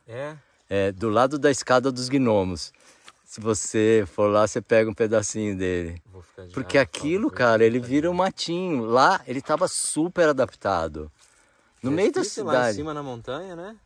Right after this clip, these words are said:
Speaker 2: Não, mas não era na mo-, era, sim.
Speaker 1: É, assim, na montanha, eu digo lá, lá em São Tomé.
Speaker 2: É, mas tava lá. Então eu pensei assim: isso aqui tá gostando desse lugar.
Speaker 1: Aqui ainda tá pequeno.
Speaker 2: Rúcula.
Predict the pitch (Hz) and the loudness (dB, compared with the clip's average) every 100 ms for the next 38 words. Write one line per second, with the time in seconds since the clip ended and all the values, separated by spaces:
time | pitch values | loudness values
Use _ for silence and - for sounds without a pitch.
0 | _ - 127 98 113 185 254 135 107 117 | _ -4 -2 0 0 0 0 -2 -2 -2
1 | - _ - - 135 98 85 127 123 117 | -4 _ -10 -2 0 0 -4 -8 -10 -8
2 | 143 135 147 160 165 135 156 151 147 131 | -8 -8 -8 -6 -4 -6 -8 -12 -14 -12
3 | 123 139 151 - - 135 127 101 110 101 | -10 -12 -14 -6 6 8 8 6 2 -2
4 | 104 - 120 143 143 104 87 85 _ 104 | -2 2 4 6 8 6 2 -8 _ -14
5 | 95 110 107 120 113 120 - 110 101 - | -8 -4 -2 -2 -2 -4 -2 -2 -2 -6
6 | 104 101 98 95 101 - 95 - 107 117 | -4 -4 -6 -8 -10 -8 -8 -8 -8 -8
7 | - 101 104 113 - 117 117 117 117 - | -4 -6 -4 -8 -4 -2 -2 -2 -4 -4
8 | 123 143 101 82 82 - 104 _ 110 104 | -6 -2 -2 -2 -6 -16 -20 _ -20 -20
9 | - - _ - 101 110 98 95 - _ | -20 -20 _ -20 -20 -18 -20 -20 -20 _
10 | _ _ _ _ _ _ _ _ - - | _ _ _ _ _ _ _ _ -16 -14
11 | 101 - 87 | -12 -12 -12